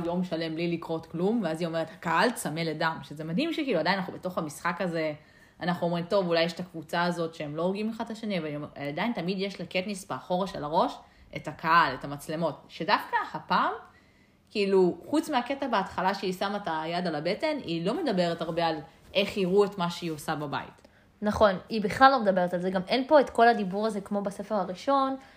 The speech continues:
Speaker 2: של, אה, איך זה מצטלם, איך זה נראה, אני עכשיו אומרת ככה
Speaker 1: בטח
Speaker 2: בשביל
Speaker 1: מה
Speaker 2: ככה.
Speaker 1: משדרים עכשיו.
Speaker 2: כן, אה, כאילו, גם כשהיא מדברת על עריכה, ולפעמים היא אומרת, נגיד, כמו שג'ואנה צועקת, אה, "הם לא רוצים כ-, הם לא רוצים התקוממות", נכון? אז היא אומרת,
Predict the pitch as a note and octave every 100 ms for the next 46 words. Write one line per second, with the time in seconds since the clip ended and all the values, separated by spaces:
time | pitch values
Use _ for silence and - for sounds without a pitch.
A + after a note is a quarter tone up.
0 | - - - G3+ G3+ G3 F#3+ F#3 G#3+ G#3+
1 | G#3 G3+ - G#3+ G#3+ C4 C4 C4 A#3 G3
2 | G3 F#3+ F#3 F#3+ B3 C4 B3+ A#3+ G#3 F3+
3 | G#3+ G3 F#3+ F#3+ F#3 - G3 F#3+ G#3 G3+
4 | G#3 F#3+ F3 G#3+ C#4 - C4+ B3 A3+ G#3+
5 | - A3 G3 G3 F#3+ D4 C4+ A#3+ - A#3
6 | D#4+ D#4+ C#4+ A#3 - - A3+ C4 D4+ -
7 | D#4+ A3+ G#3 A3+ C#4+ D4 C#4+ C4+ - -
8 | G#3 F#3 G3 G3+ F#3+ G#3 G3 F3+ F3+ -
9 | F#3+ F#3+ F#3+ F3 F3 F#3+ F3+ F3+ F3+ F#3
10 | F3+ E3+ E3+ - - F#3 F#3+ G3+ G3+ G#3+
11 | G3+ B3 G3+ G3+ G3 G3+ G#3 - G3+ G#3+
12 | C#4 G3 F#3 A3+ G#3+ G3+ G3+ - F#3 G3
13 | G#3+ B3